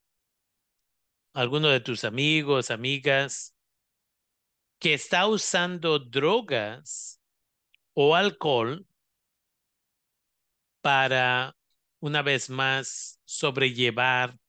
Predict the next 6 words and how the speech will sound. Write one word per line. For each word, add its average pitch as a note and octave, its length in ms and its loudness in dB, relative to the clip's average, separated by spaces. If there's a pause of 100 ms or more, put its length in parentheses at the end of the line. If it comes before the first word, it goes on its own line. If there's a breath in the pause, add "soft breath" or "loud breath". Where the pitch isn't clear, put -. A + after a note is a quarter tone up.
(420)
los C3+ 180 0
sentimientos B2 840 -2
de A#2 100 0
ansiedad A2 540 -4
y G#2+ 100 -6
depresión? A2+ 560 -12